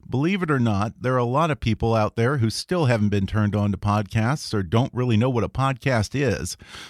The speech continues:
So help celebrate Podcast Month by sharing Kick-Ass News or any of your favorite podcasts with at least two friends.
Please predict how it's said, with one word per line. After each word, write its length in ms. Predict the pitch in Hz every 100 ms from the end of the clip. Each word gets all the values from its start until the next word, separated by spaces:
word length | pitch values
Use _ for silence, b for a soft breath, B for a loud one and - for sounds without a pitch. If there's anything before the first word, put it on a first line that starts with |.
| B
So 220 | - 139
help 260 | 127 202 -
celebrate 640 | - 170 160 107 101 92
Podcast 640 | 104 98 90 110 92 -
Month 340 | 107 104 156 -
by 160 | 120
sharing 440 | 117 - 139 135 117
Kick-Ass 640 | - 151 151 131 127 -
News 360 | 117 120 131 147
or 220 | - 123
any 280 | 131 180 170
of 120 | 107
your 120 | 107
favorite 420 | - 110 98 104 -
podcasts 760 | 104 104 - 113 139 - - -
with 180 | 151 170
at 120 | 151
least 340 | 170 190 -
two 200 | - 151
friends. 640 | 147 127 110 82 - -